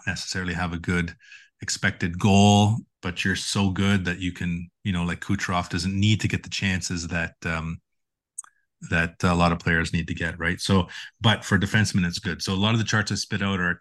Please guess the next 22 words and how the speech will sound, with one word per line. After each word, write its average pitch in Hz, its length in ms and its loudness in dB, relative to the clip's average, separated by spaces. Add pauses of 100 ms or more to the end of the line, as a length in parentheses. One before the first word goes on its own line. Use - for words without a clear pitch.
(120)
about 90 180 -8
expected 85 500 -8
goals. 104 520 -2 (480)
Um, 87 580 0 (580)
and, 87 460 -2
uh, 87 280 -2
you'll 90 160 -4
see, 104 600 -2 (1120)
you'll 92 160 -4
see, 98 720 2
um, 92 640 -2
the 98 120 -2
higher 104 640 0 (460)
they 104 140 0
are 98 440 0
in 98 120 -4
the 95 80 -4
chart 120 380 -4
in 95 80 -2
the 90 80 -4
top 95 340 -6
right, 113 320 0